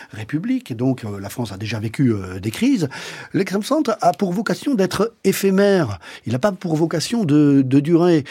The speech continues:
Et moi, je constate dans l'histoire que généralement, l'extrême centre, euh, dure, hum, pas très longtemps, mais il utilise l'autoritarisme et, utilisant l'autoritarisme, il légitime une autre pensée,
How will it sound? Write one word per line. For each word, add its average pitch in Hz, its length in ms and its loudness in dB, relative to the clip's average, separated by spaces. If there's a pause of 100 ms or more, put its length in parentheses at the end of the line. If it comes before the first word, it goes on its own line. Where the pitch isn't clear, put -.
(120)
Et 113 100 -4
moi, 175 200 6
je 131 80 2
constate 135 540 0
dans 95 160 -8
l'histoire 220 500 0
que 139 100 4
généralement, 147 600 6
l'extrême 135 480 2
centre, 135 400 0 (360)
euh, 117 120 -6
dure, 143 560 2 (220)
hum, 107 380 -4
pas 160 120 0
très 160 200 0
longtemps, 117 440 0 (340)
mais 220 360 4
il 156 500 6
utilise 175 500 4
l'autoritarisme 143 1000 2 (100)
et, 226 320 4 (100)
utilisant 190 480 2
l'autoritarisme, 123 720 0 (340)
il 208 340 4
légitime 208 580 2 (240)
une 175 240 6
autre 311 280 0
pensée, 147 420 2